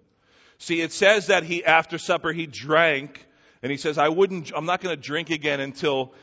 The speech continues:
the kingdom." See, the cup, a cup in the Old Testament, is a symbol of both salvation and judgment. God poured out his judgment on the Egyptians,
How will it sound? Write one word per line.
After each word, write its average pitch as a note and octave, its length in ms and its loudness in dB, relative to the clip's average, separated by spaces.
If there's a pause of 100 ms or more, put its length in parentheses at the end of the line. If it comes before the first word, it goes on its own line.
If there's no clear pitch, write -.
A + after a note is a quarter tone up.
(160)
the A#2+ 200 -2
kingdom." A#2 880 -12 (960)
See, G3+ 160 -8
the F3 120 0
cup, A3 540 2
a D3 100 4
cup G#3+ 360 4
in F#3+ 80 2
the F3 100 -2
Old E3+ 260 0
Testament, D3+ 600 -6 (300)
is E3 140 -2
a F3+ 60 -4
symbol G#3 480 2
of C#3+ 120 2
both D3+ 220 4
salvation F3 720 0
and F#3+ 380 0
judgment. C3+ 600 0 (680)
God E3+ 360 6
poured F#3 240 2
out F3 160 8
his D3+ 140 -4
judgment D#3+ 440 2
on D3+ 100 2
the D3 140 -6
Egyptians, C#3+ 720 -4